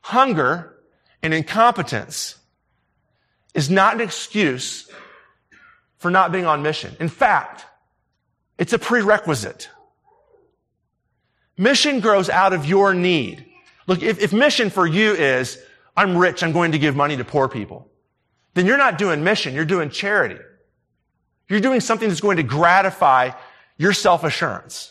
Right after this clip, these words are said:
Christian mission always grows out of our own inadequacies, out of our own incompetencies. So somebody says,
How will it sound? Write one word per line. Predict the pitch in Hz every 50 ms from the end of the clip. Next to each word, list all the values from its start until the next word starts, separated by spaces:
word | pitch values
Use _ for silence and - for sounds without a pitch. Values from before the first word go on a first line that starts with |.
| _ _ _ _ _ _ _ _ _ _ _ _ _ _ _ _ _ _ _ _ _ _ _ _ -
Christian | - - 254 233 - - 262 269 240
mission | 220 226 220 - 170 135 - -
always | - 208 233 254 247 240 190
grows | 147 190 202 196 180 190
out | 170 165 160
of | 147
our | 151 151 156 - -
own | 185 180 190 196
inadequacies, | 185 175 147 139 143 147 156 - 143 127 - - 113 92 90 - - _ _ _ -
out | 185 190
of | 190 180
our | 185 175 -
own | 180 185 202 214
incompetencies. | 208 190 - - - 160 151 151 - 117 117 113 - - 98 - - - - - _ _ _ _ _ _ _ _ _ _ _ _ _ _ _ _ _ _ _ _ _ _
So | - -
somebody | 123 - 185 170 160 156
says, | - - 180 147 127 -